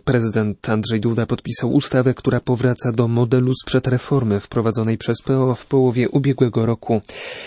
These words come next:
Według zmiany to na sądzie, jak przed reformą, będzie ciążyć inicjatywa dowodowa. Związek Zawodowy Górników w Polsce złożył w Sejmie ponad sto tysięcy podpisów pod projektem w sprawie deputatów.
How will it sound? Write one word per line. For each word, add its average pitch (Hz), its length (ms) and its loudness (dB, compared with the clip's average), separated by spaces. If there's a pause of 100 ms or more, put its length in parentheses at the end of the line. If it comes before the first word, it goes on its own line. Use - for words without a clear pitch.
(160)
Według 156 520 2 (220)
zmiany 131 500 4 (200)
to 131 240 4
na 127 160 2
sądzie, 117 460 2
jak - 420 -10
przed 127 240 2
reformą, 123 560 2
będzie 143 340 2
ciążyć 117 560 -2
inicjatywa 135 800 2
dowodowa. 120 640 0 (800)
Związek 120 500 2
Zawodowy 120 440 2
Górników 123 480 0
w - 300 -10
Polsce 117 540 2
złożył 107 340 0
w - 120 -8
Sejmie 117 260 0
ponad 113 260 -2 (240)
sto 147 180 0
tysięcy 131 480 0
podpisów 127 500 0
pod - 180 -4
projektem 113 720 -2
w - 60 -2
sprawie 117 320 0
deputatów. 127 840 -2